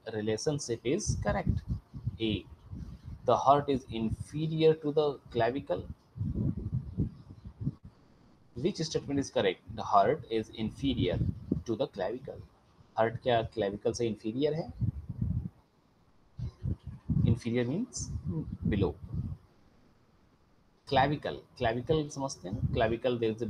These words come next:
name of the bone, clavicle bones. Uh, you can also say collar bones, or you can say the beauty bone, clavicle bone. So his heart is inferior to the clavicle?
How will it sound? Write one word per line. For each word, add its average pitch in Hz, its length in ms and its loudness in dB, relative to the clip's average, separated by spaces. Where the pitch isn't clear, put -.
name 113 360 0
of 110 100 -2
the - 80 0
bone, 101 420 -6
clavicle 104 480 -4
bones. - 540 -8
Uh, 90 440 2
you 110 120 2
can 107 120 2
also 101 260 -2
say 101 360 -2
collar 107 280 2
bones, 92 520 -6
or 104 120 -2
you 107 100 0
can 98 160 -4
say 104 140 -4
the 101 80 -2
beauty 143 320 2
bone, 80 240 -4
clavicle 104 500 -2
bone. 76 300 -10
So 190 140 -2
his 233 120 2
heart 175 220 2
is 180 80 2
inferior 160 380 4
to 175 80 0
the 175 100 6
clavicle? 170 500 0